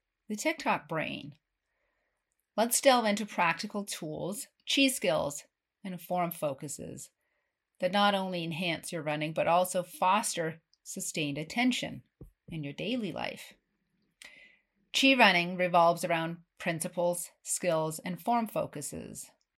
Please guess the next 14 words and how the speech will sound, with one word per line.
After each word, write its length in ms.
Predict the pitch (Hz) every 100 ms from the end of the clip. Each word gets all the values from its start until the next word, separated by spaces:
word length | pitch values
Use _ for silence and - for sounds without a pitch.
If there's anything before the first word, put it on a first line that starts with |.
| _ _ _ _ _ _ -
We 80 |
start 500 | 196 - 226 220 - -
broad, 540 | - 185 160 170 196 240 - _
understanding 720 | 214 202 202 - 196 190 185
the 60 | 175
foundational 600 | 175 165 208 294 285 196
principles, 720 | - 165 156 160 185 220 - _ _ _ _ _
and 120 | 196 196
then 200 | 247 240
narrow 300 | 233 226 214
our 280 | 185 175
focus 480 | 175 - 185 185 196
to 100 | -
skills, 840 | 170 - - 180 156 170 196 -